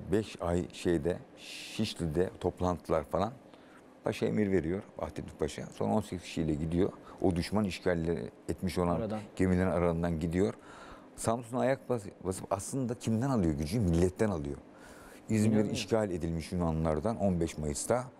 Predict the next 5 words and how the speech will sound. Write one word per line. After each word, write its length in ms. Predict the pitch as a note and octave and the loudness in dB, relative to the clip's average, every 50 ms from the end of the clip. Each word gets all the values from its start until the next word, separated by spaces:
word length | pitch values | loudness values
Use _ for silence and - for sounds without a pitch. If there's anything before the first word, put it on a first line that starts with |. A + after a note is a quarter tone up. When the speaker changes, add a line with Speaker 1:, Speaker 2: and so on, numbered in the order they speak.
| - - - - - - - - - - | -20 -20 -20 -20 -20 -20 -20 -16 -8 -2
Speaker 1:
Ama 260 | - G2+ A2+ B2+ A#2 | 0 2 2 2 2
vatandaşın, 600 | G#2+ A2 - A#2+ A#2+ A2+ A2 A2 A#2 - D3 C#3+ | 0 0 0 0 0 0 0 0 0 -2 -4 -6
halkın 500 | C#3 G#2 G2 G2+ G2+ - - B2 C#3 D3+ E3 - - - - - - - - - | -4 0 0 0 0 0 0 -2 -2 -2 -4 -12 -16 -20 -20 -20 -20 -18 -12 -8
isyanını 500 | - - - - G#2+ G2+ G2+ G#2+ A#2 B2 | -6 -4 0 2 2 4 4 2 0 0
görüyor. 440 | A#2+ G2+ B2 A#2+ G#2+ B2 A#2+ G2+ | 2 4 4 4 4 4 2 2